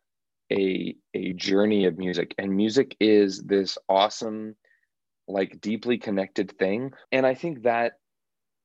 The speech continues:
at the end of the day is going to build music into, like, new nooks and crannies of our lives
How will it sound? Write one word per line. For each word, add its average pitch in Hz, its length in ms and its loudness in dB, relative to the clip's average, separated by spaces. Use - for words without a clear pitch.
at - 140 -14
the 104 120 -4
end 151 200 0
of 135 80 -10
the 117 60 -6
day 104 260 2
is 95 120 0
going 107 240 -4
to 104 140 -2
build 110 680 2
music 101 580 0
into, 98 320 -2
like, 95 140 -2
new 98 260 -2
nooks 95 280 -4
and 90 140 -6
crannies 87 680 -6
of 90 160 2
our 82 160 2
lives 82 540 -2